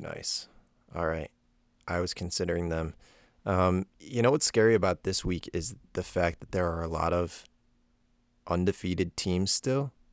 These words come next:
and they're bad, so you want to choose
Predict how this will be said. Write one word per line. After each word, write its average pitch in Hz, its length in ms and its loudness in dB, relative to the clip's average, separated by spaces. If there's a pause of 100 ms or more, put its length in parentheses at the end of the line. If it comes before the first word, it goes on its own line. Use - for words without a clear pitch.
(920)
and 85 280 0 (540)
they're 98 180 4
bad, 90 560 2
so - 120 2
you 90 200 2
want 87 340 4
to 101 120 -4
choose 90 580 0